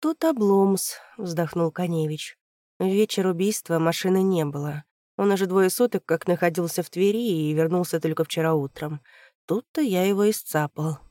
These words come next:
«Печалька. Ну, тогда надо брать баб Рогова и колоть. Та, которая поплывет первой, либо и есть убийца, либо сдаст вторую». «Не исключено»,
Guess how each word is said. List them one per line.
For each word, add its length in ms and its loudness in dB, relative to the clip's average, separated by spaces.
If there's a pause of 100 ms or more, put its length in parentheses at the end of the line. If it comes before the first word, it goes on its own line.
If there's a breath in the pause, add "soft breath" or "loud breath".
(760)
«Печалька. 840 -4 (520 soft breath)
Ну, 300 2
тогда 400 0
надо 220 4
брать 340 0
баб 300 0
Рогова 420 2
и 220 0
колоть. 640 -2 (360)
Та, 140 0
которая 380 2
поплывет 440 2
первой, 460 2
либо 300 0
и 80 4
есть 400 -2
убийца, 460 -2
либо 300 2
сдаст 360 -2
вторую». 600 -2 (960)
«Не 200 0
исключено», 680 -2